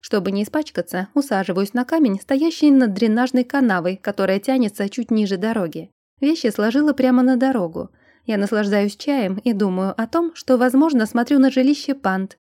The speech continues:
На мандаринском языке это животное называют кот-медведь. Каждый день оно съедает до двадцати килограммов бамбука. Замечтавшись, рассматриваю пейзаж и потягиваю чай, как курильщик затягивается утренней первой сигаретой.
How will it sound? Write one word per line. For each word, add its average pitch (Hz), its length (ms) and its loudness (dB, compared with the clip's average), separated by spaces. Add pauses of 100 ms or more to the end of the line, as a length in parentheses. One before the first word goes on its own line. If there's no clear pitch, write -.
На 214 80 -2
мандаринском 208 640 0
языке 247 480 0
это 226 200 -2
животное 226 440 0
называют 226 500 0
кот-медведь. 226 800 -2 (220)
Каждый 196 340 -2
день 233 320 2
оно 214 200 2
съедает 208 520 -2
до 214 160 0
двадцати 185 500 -4
килограммов 208 640 0
бамбука. 214 540 0 (380)
Замечтавшись, 220 760 -4
рассматриваю 294 640 0
пейзаж 226 500 0
и 226 80 -4
потягиваю 180 540 -2
чай, 311 340 -4
как 247 180 -4
курильщик 240 540 0
затягивается 208 800 -2
утренней 202 320 -2
первой 175 280 -4
сигаретой. 180 680 -4